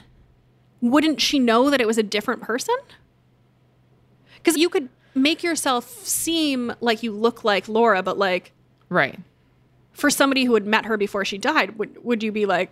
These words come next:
Speaker 1: "Oh, this is a different person"?
Speaker 2: This, this truly is breaking me because when I read the end, I was like, "Oh, okay." Like, the whole time it was Kat. And so, but I see what you're saying. And also rereading the letter from her parents where it says, like, "Last year, I'm realizing that that can't be true."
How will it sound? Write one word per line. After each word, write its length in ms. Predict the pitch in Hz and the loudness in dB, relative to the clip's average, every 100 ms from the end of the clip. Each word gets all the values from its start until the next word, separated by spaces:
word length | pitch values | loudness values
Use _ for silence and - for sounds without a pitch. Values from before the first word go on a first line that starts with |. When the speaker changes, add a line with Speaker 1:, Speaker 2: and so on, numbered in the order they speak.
| - | -6
Speaker 1:
"Oh, 160 | 214 | -6
this 140 | 190 240 | -4 -4
is 120 | 254 | -4
a 40 | 190 | -4
different 260 | 190 190 | -6 -6
person"? 360 | 202 185 143 240 | -6 -6 -6 0
Speaker 2:
This, 220 | 262 - | 0 0
this 260 | - 294 - | -2 -2 2
truly 300 | 294 311 359 | 4 4 2
is 120 | 226 | 2
breaking 380 | 151 151 175 190 | 2 2 0 0
me 160 | 202 | 0
because 720 | 196 190 190 175 160 156 - _ | 0 0 2 2 0 -4 -14 _
when 160 | 180 185 | 0 2
I 140 | 185 | 2
read 280 | 233 254 247 | 0 -2 0
the 180 | 220 165 | 0 0
end, 240 | 156 180 | 0 2
I 80 | 170 | 0
was 140 | 170 175 | 0 -2
like, 100 | 185 | 0
"Oh, 180 | 269 285 | 2 0
okay." 520 | 285 208 190 185 185 - | 0 2 2 2 -2 0
Like, 240 | 175 165 | -2 0
the 80 | 170 | -2
whole 200 | 185 190 | 0 0
time 340 | 165 156 156 | 0 0 0
it 80 | 139 | -6
was 180 | 110 - | -8 -10
Kat. 360 | - - - - _ _ _ _ | -6 -4 -4 -10 _ _ _ _
And 120 | 185 190 | -4 2
so, 380 | 202 160 156 - - | 2 2 -2 -4 0
but 240 | 185 117 _ _ _ - | 0 0 _ _ _ -4
I 60 | |
see 160 | 196 262 | -2 -2
what 60 | 262 | 0
you're 100 | 208 | 0
saying. 320 | 226 196 165 | 0 0 0
And 80 | 156 | 0
also 260 | 175 180 170 | 0 -2 -4
rereading 400 | 180 175 175 165 | -2 -2 -4 -4
the 80 | 151 | -2
letter 200 | 156 156 | -2 -2
from 140 | 156 | -6
her 80 | 147 | -8
parents 520 | - 160 147 139 - | -2 0 0 -6 -8
where 140 | - 156 | -2 -2
it 120 | - | 0
says, 260 | 160 139 123 | -4 -2 -6
like, 180 | 127 | -2
"Last 340 | 160 160 160 - | 0 -2 -4 -4
year, 380 | 160 143 127 123 _ _ _ _ _ _ _ - | -4 -2 -6 -10 _ _ _ _ _ _ _ -4
I'm 120 | 165 | 0
realizing 600 | 165 156 147 135 131 139 | 2 2 0 -4 -8 -8
that 120 | 147 | -4
that 180 | 135 135 | -2 -4
can't 200 | - 135 | -6 -8
be 80 | - | -8
true." 580 | - 180 175 123 95 | -6 0 0 0 -6